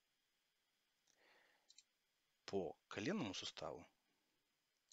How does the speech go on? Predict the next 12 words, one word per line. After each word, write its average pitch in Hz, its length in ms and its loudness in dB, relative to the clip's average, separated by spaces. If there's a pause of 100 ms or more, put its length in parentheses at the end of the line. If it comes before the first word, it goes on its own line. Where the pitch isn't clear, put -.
(560)
можно 104 280 2
увидеть 107 240 -2
две 90 200 -2
функции. - 580 -8 (2500)
В 101 60 -10
данном 104 220 4
случае - 280 0
мы 101 100 0
видим 85 280 -10 (200)
сгибание 104 680 -4
голи 180 360 0 (1300)
и 165 220 0